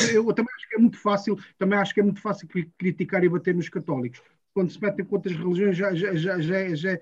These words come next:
já é diferente, já são muito poucos. Portanto, às vezes as pessoas têm muita coragem e isso aí eu tenho que dar a mão à palmatória e, e falo isto porque na música do heavy metal onde ouço, é, é, é, as coisas têm muito, é, é,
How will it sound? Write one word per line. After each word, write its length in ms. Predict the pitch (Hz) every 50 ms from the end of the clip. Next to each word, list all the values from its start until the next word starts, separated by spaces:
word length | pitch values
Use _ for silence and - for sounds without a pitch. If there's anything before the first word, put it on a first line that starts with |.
| - - _
já 100 | - -
é 40 | 165
diferente, 300 | 170 165 - - 165 135
já 100 | 175 160
são 120 | - 180 175
muito 220 | 175 165 - -
poucos. 280 | - 143 113 - _ _ _ _ _ _
Portanto, 360 | - 156 143 185 180 151 165
às 140 | 196 180 160
vezes 200 | 170 190 175 180
as 60 | 170 -
pessoas 180 | - 208 165
têm 100 | - 190
muita 300 | 180 185 190 180 - 180
coragem 400 | 160 - 180 185 170 165 160 175
e 40 | 180
isso 140 | 170 - -
aí 80 | 180
eu 80 | 185 170
tenho 160 | 175 185 165
que 220 | 160 - - 185 180
dar 220 | 165 170 170 170
a 60 | 170 - _ _ _ - 170
mão 140 | 165 170 165
à 40 | 156
palmatória 460 | 160 175 165 165 156 - 185 175 180
e, 180 | 156 - - -
e 40 |
falo 240 | 156 170 175 175 190
isto 100 | 196 202 _
porque 220 | - 165 - 180
na 80 | 180 180
música 400 | 185 185 180 165 170 160 - 170
do 100 | 156 180
heavy 140 | 170 160
metal 240 | 170 185 175 - 175 175
onde 200 | 175 175 165 185
ouço, 200 | 185 - - _ _ _ _ _ _ -
é, 80 | 185
é, 680 | 190 - 175 165 170 - 165 170 - - 165 175 180 180
é, 20 |
as 100 | 165 151
coisas 240 | - - 180 180 156
têm 140 | - 175 170
muito, 280 | 180 190 180 156 -
é, 280 | 190 180 170 180 185 170
é, 60 | 160